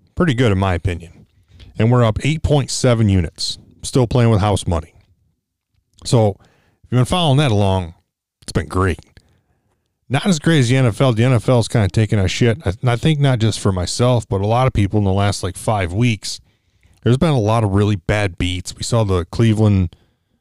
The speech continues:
uh, Ravens game the other night. It was so bad that FanDuel refunded money for anybody who had the Browns minus three because they had that last-minute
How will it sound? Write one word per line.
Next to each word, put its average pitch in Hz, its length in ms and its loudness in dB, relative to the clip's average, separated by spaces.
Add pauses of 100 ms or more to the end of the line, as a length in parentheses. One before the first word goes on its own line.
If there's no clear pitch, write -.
(160)
uh, 92 280 -2
Ravens 104 400 0
game 101 320 2
the 92 100 2
other 98 140 2
night. 95 340 0 (720)
It 127 40 -4
was 117 100 -2
so 113 260 0
bad 104 260 0
that 98 80 -10
FanDuel 110 480 2
refunded 101 440 0
money 98 240 2
for 113 140 -6
anybody 98 240 2
who 87 60 2
had 95 100 0
the 87 60 0
Browns 95 400 0
minus 92 320 -2
three 120 280 2
because 98 340 -4
they 92 60 -4
had 95 100 -4
that 95 140 -4 (280)
last-minute 98 680 0